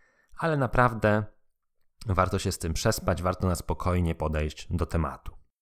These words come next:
Pytanie numer trzy. Pytanie numer trzy brzmi w sposób następujący. „Panie Wojtku, czy ja muszę założyć firmę?”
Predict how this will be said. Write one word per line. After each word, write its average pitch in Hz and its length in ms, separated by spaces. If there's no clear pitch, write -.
Pytanie 170 300
numer 139 240
trzy. - 460
Pytanie 131 240
numer 123 240
trzy - 260
brzmi 113 520
w - 40
sposób - 480
następujący. 90 1000
„Panie 156 280
Wojtku, 131 380
czy - 160
ja 95 100
muszę 101 260
założyć 80 460
firmę?” 82 440